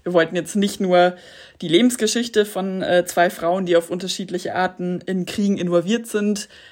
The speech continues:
erzählen, sondern un-, uns hat interessiert auf so einer Metaebene, was wird Frauen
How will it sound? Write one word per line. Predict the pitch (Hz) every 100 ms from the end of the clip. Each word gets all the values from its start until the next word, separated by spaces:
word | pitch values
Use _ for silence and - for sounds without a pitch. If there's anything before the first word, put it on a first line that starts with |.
| _
erzählen, | 175 180 - 196 208 208
sondern | 175 170 175
un-, | 175 185 -
uns | 190 185
hat | 185 175
interessiert | 180 190 180 196 190 190 - - _ _ _
auf | - 175
so | 180 196
einer | 170
Metaebene, | 156 208 233 226 - 208 208 196 202 -
was | 165 170 220 196
wird | 202
Frauen | - - 170 185 185 185 -